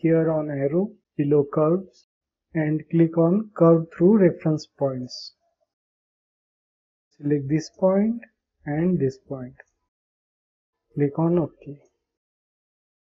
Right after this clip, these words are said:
So here this line is created. Then click on this arrow below reference geometry and click on plane. Then select this endpoint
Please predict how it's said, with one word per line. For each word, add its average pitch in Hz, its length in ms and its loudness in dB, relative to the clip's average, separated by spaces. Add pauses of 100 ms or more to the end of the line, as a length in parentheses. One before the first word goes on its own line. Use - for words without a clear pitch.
(160)
So - 180 -6
here 165 340 4
this 175 280 2
line 147 280 -2
is 170 160 -6
created. 131 580 -8 (1000)
Then 156 400 0
click 165 240 0
on 170 180 2
this 156 220 -2
arrow 170 480 0 (420)
below 160 300 6
reference 160 540 2
geometry 165 680 2 (600)
and 147 220 -4
click 151 300 -2
on 190 280 4
plane. 131 420 -4 (1500)
Then 175 460 4
select 165 400 2
this 160 240 0
endpoint 196 720 0